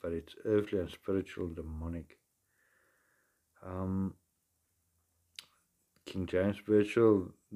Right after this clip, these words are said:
King James Bible is, "This wisdom descendeth not from above,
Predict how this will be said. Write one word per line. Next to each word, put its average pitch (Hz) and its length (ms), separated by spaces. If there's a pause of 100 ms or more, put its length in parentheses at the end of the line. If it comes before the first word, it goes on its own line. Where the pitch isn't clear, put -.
(360)
King 98 300
James 101 320 (140)
Bible 101 400
is, - 160
"This 101 420
wisdom 107 640 (760)
descendeth 101 680 (920)
not 104 300
from 92 220
above, 85 580